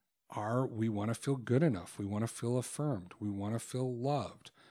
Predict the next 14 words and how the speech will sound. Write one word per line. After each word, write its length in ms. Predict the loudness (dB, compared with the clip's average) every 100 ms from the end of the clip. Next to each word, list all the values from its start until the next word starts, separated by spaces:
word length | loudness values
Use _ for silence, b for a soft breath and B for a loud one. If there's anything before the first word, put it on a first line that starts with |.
| b -8
We 120 | -4
wanna 240 | 0 0
feel 240 | 0 0 0
sexually 640 | 2 0 0 -2 0 0
satisfied. 760 | 0 0 -2 -2 -4 -6 -8
We 160 | -4 -4
wanna 320 | -2 -2 -2
feel 720 | -4 -6 2 6 8 6 4 -2 b b b b b
these 260 | -4 -2 0
very, 460 | 6 8 8 4 -2 b b _ -20 -20 -20 -16 -12
uh, 140 | -6
very 260 | 4 6 6
relational 920 | 8 6 4 2 4 6 4 4 2
things 680 | 4 4 4 2 -6 -8